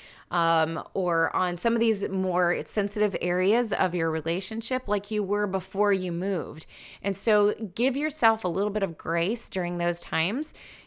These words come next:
to, um, hit a pause button and give yourself permission to hit a pause button on your recovery or on your, um, plan or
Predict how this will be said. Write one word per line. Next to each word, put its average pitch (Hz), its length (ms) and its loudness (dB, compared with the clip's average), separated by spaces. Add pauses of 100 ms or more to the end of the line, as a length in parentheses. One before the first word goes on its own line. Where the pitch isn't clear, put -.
to, 190 480 2
um, 175 160 -2
hit 233 220 -4
a 262 60 0
pause 190 380 4
button 208 300 2
and 185 160 -2
give 247 120 2
yourself 247 360 -2
permission 196 840 -2
to 170 100 -8
hit 165 280 0
a 165 60 0
pause 160 360 0
button 156 460 -4
on 180 380 2
your 156 480 -2 (440)
recovery 190 840 2
or 165 280 0
on 165 360 0
your, 151 520 0 (340)
um, 160 480 -2 (200)
plan 180 500 0
or 135 200 -2